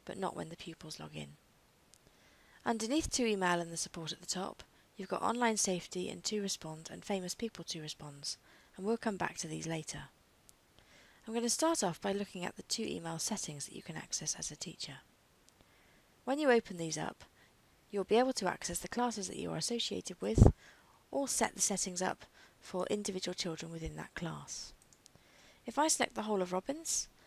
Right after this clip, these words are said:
I'm going to choose Key Stage one as their interface,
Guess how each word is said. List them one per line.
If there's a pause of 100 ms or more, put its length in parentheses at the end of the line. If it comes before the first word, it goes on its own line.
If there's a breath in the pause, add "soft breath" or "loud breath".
(260 loud breath)
I'm
going
to
choose
Key
Stage
one
as
their
interface,